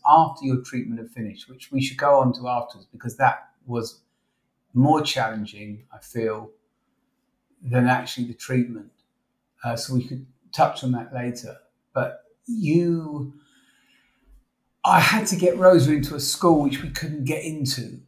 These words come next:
and they didn't have the space. So they decided to put Rosa into a school that she didn't want to go to one school, and there was another school that they said they would put into a taxi to get to the school.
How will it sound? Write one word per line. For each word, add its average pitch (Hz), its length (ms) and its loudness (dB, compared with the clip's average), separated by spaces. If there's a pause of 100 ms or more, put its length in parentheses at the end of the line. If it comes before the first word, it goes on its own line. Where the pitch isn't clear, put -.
(140)
and 139 600 -2
they 139 640 2
didn't 147 240 -4
have 131 360 0
the 123 120 -8
space. - 680 0
So 127 80 -8
they 127 200 -4
decided 139 680 4
to 123 80 -16
put - 260 -10
Rosa 131 340 -2
into 120 260 -2
a 123 40 -12
school 113 640 -2
that 131 140 -8
she - 180 -4
didn't 185 200 2
want 165 160 2
to 143 60 -4
go 147 200 2
to 135 120 -8
one 135 260 2
school, 127 320 -6
and 123 80 -6
there 123 80 -8
was 120 120 -10
another 127 280 0
school 123 320 -10
that 123 140 -6 (300)
they 135 220 4
said 147 220 0
they 143 60 -8
would 135 220 -8
put - 120 -10
into 135 220 -14
a 131 80 -6
taxi 131 580 -8
to - 120 -20
get - 220 -14
to - 120 -20
the - 60 -20
school. - 400 -14